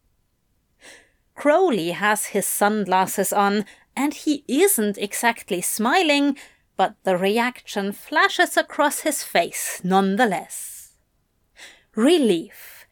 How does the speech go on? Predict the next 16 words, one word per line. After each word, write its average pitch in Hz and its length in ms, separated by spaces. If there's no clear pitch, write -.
with 269 220
a 262 120
bit 339 240
of 294 200
joy, 220 440
a 302 60
comfortable 277 760
relaxation 277 880
of 185 200
the 208 100
jaw. 180 600
Aziraphale 190 960
wouldn't 240 380
have 165 200
seen 240 380
it, 208 220